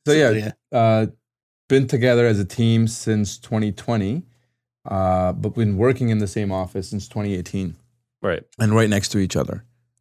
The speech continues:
Speaker 2: Um, so, yeah.
Speaker 3: Right. So there's, uh, five of us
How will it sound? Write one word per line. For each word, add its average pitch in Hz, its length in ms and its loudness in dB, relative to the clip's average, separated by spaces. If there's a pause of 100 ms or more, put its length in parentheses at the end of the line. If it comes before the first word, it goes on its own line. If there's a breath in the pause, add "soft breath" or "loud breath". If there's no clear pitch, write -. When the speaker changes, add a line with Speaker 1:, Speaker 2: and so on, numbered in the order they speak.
(120)
Speaker 2:
Um, 71 580 -8 (500)
so, 87 480 -2 (140)
yeah. 92 200 -4 (240)
Speaker 3:
Right. 95 200 -2
So 104 200 0
there's, 104 380 0
uh, 98 380 2 (360)
five 113 220 2
of 95 120 -4
us 107 340 -2